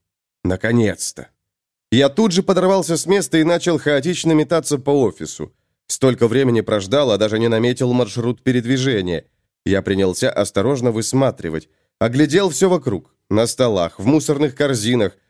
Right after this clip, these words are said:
пока перед глазами не предстала ясная цель. Зона бухгалтерии.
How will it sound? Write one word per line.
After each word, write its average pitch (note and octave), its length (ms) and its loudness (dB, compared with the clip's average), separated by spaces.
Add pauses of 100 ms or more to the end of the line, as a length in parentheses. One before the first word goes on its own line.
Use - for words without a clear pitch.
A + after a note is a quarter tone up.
(140)
пока G#2 240 0
перед G2 220 0
глазами G#2 440 2
не A2 140 0
предстала G#2+ 480 0
ясная G#2+ 500 0
цель. G#2+ 400 -2 (280)
Зона E3+ 380 2
бухгалтерии. D3+ 720 -2